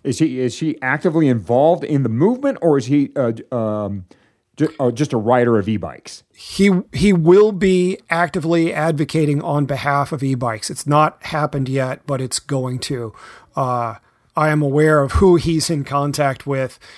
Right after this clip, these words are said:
Speaker 2: and this is something that's gonna happen. Don't be surprised if six months or a year from now,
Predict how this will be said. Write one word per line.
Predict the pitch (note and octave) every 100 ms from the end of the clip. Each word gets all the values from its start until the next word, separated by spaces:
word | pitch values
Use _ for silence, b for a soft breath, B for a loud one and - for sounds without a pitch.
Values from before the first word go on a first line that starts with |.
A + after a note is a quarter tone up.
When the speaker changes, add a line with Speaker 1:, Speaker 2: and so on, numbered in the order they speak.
| B _
Speaker 2:
and | D3 C3+ C3
this | C#3 C3+
is | C#3+
something | - C#3 C3+
that's | A#2+ -
gonna | C#3 B2
happen. | A#2+ B2 - A#2 b b b -
Don't | B2 F3+ F#3 - C#3
be | E3+ D#3+
surprised | - D3 D#3 D3+ C#3+ B2 A#2 A#2 -
if | C#3+ C3 - b b b
six | - E3+ D3+
months | - D3+ C#3+ -
or | C#3
a | B2+
year | C#3 D3
from | - C#3+
now, | C3 B2+ A#2+